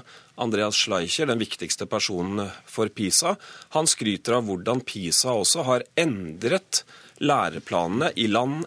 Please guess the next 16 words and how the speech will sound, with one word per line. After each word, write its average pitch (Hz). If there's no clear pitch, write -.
etter 120
land, 175
og, 147
og, 139
og 143
nær-, 147
og 131
gjort 127
at 127
vi 143
nærmer 98
oss 90
en 110
slags 123
global 113
læreplan. 110